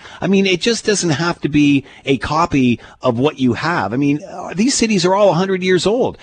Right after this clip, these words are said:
They weren't designed with the same mentality as cities are today. And it, it's amazing we just don't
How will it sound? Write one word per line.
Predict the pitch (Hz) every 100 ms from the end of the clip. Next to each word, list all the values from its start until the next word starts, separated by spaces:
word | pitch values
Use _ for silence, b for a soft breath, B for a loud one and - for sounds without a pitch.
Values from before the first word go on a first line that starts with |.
| B
They | -
weren't | 185 240 220
designed | 175 185 202 208
with | 151
the | 131
same | - 165
mentality | 165 143 160 165 175 131
as | 113
cities | 147 147
are | 131 143
today. | - 113 139 185 190 - - B B
And | 165 175 160 170
it, | 160
it's | 170 160
amazing | 165 208 185 175
we | 156
just | 160 156 -
don't | 165 160